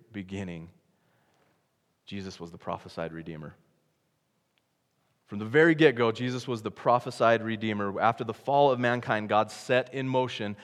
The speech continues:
his plan to reverse the, the curse that the fall caused. God set his plan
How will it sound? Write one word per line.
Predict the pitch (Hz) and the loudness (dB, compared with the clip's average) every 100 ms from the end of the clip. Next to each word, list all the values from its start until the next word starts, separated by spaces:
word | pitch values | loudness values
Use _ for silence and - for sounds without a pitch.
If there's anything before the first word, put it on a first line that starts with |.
| - - | -20 -6
his | 123 120 | -4 -4
plan | - 117 123 113 | -4 0 2 0
to | 107 110 | -2 -8
reverse | 85 107 98 120 120 - | -8 -10 -6 -4 -4 -4
the, | 110 98 | -6 -6
the | 98 92 | -6 -8
curse | - 127 104 - - _ _ _ _ _ _ _ - | -4 -4 -4 -8 -16 _ _ _ _ _ _ _ -16
that | 85 | -14
the | 101 | -10
fall | - 101 | -4 -4
caused. | 98 101 87 90 - _ _ _ _ _ _ _ _ _ _ _ _ _ _ _ | -2 -4 -4 -8 -20 _ _ _ _ _ _ _ _ _ _ _ _ _ _ _
God | - 107 | -14 -12
set | - 131 117 | -12 -10 -10
his | 120 | -10
plan | 104 - 113 107 101 | -12 -10 -8 -6 -8